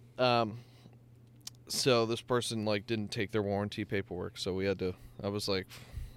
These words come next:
it was dead. I was kill the last twenty minutes of my day, so I was like, "Oh, I'm gonna, they're down the road. I'll go bring it." Um, so I'm going there, and this woman, um,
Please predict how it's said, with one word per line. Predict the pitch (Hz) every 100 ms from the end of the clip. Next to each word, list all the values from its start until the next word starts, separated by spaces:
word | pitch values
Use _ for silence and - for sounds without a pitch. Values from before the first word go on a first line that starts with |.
| - -
it | - 113
was | 110 -
dead. | 110 104 104
I | 101
was | 95 98 - -
kill | -
the | 101
last | 101 98 -
twenty | 113
minutes | 107 104 101
of | -
my | 101
day, | 101 98 101
so | -
I | 98
was | 98
like, | 95
"Oh, | 131
I'm | 127 123
gonna, | 127
they're | 110 127
down | 135
the | 131
road. | 113 101
I'll | 104
go | 110
bring | 104 92
it." | 85 - - - - - - -
Um, | 104 87 90 - - - -
so | - 135
I'm | 123
going | 131 147 139
there, | 120 107 110 - - - - -
and | 120 117 107 107 92 90 -
this | 110 123 - - - -
woman, | 113 127 135 127 123 117 - - -
um, | 110 107 104 110